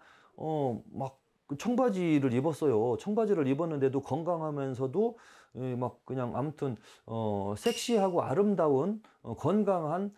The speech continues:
아가씨더라고. 둘이 그렇게 이제 궁합을 보러 왔더라고요. <laughs> 그래서 궁합을 봤어.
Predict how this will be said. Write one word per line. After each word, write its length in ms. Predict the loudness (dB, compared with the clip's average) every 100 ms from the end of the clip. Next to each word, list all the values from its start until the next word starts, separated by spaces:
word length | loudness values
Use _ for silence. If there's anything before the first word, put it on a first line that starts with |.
| -16
아가씨더라고. 1000 | -8 0 0 0 0 2 0 0 -2 -2 -2
둘이 240 | -2 -2
그렇게 340 | -2 -2 0 0
이제 340 | 2 0 -2
궁합을 340 | -2 -2 0 0
보러 160 | 0
왔더라고요. 680 | -2 -2 -4 -4 -2 -2 -2
<laughs> 720 | 0 0 2 0 0 -10 -12 -2
그래서 140 | 0
궁합을 340 | 4 4 6 4
봤어. 640 | 2 0 2 2 2 0